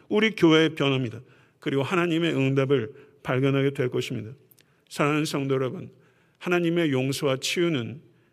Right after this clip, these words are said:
하나님의 농담이 아닙니다. 하나님의 약속입니다. 하나님은 치유하시는 하늘에 계신 아버지이시며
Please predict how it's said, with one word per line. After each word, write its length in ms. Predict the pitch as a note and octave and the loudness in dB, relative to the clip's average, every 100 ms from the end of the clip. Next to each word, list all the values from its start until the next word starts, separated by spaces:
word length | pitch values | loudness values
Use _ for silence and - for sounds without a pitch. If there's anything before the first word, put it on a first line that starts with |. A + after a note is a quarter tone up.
| _ - | _ -8
하나님의 520 | E3 D#3+ D#3 D#3 C#3+ | -2 0 0 0 0
농담이 480 | C3 C3 C#3 C#3+ C#3 | 0 0 0 -2 -2
아닙니다. 420 | A#2 B2+ A2 D#2 - _ _ _ _ | -4 -6 -8 -14 -20 _ _ _ _
하나님의 520 | - D#3 D3 C#3+ C3 | -4 -2 -2 -2 -2
약속입니다. 680 | A2+ - - D3 B2 A2+ A#2+ - _ _ _ _ - | -4 -6 -4 -4 -4 -8 -14 -20 _ _ _ _ -8
하나님은 500 | D#3+ D#3 D#3 D#3 - | -4 -2 -2 -6 -2
치유하시는 1040 | - - C4+ B3 G#3+ F#3+ F#3 F#3 B2 B2+ - - _ _ _ _ | 0 2 2 6 4 4 0 0 -2 -8 -20 -20 _ _ _ _
하늘에 460 | - - C4+ D4+ C#4 | -6 0 4 6 6
계신 500 | F#3+ F#3+ F3+ A#2+ B2 - | 2 0 -2 -4 -8 -4
아버지이시며 840 | C3+ D3 D#3+ D#3 - B2 A2 | 0 0 0 0 -2 -4 -8